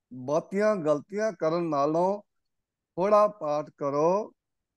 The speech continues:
ਆਰਾਮ ਨਾਲ, ਸਹਿਜ ਨਾਲ, ਪਿਆਰ ਨਾਲ ਕਰੋ।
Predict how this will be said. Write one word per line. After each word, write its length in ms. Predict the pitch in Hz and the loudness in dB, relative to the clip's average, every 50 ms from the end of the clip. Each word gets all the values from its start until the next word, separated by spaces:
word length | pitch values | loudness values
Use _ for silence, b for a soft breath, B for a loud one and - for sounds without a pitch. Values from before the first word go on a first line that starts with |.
| _ _ - 156 | _ _ -2 0
ਆਰਾਮ 400 | 151 147 143 143 151 160 180 190 | 2 2 4 4 4 2 2 0
ਨਾਲ, 500 | 180 175 165 160 165 170 185 190 190 - | 0 0 2 4 4 4 4 0 -4 -8
ਸਹਿਜ 520 | - - - _ - 196 208 202 208 190 | -12 -20 -8 _ 2 4 6 6 4 2
ਨਾਲ, 400 | 180 175 170 170 175 175 175 175 165 - _ _ - | 0 -2 0 2 2 2 2 0 -4 -8 _ _ -2
ਪਿਆਰ 320 | 175 165 165 180 196 202 | 2 4 4 4 4 2
ਨਾਲ 260 | 180 190 185 180 175 | 2 0 0 -2 -2
ਕਰੋ। 420 | 170 - - 147 143 131 117 - | -2 -2 -2 -2 -2 -2 -4 -6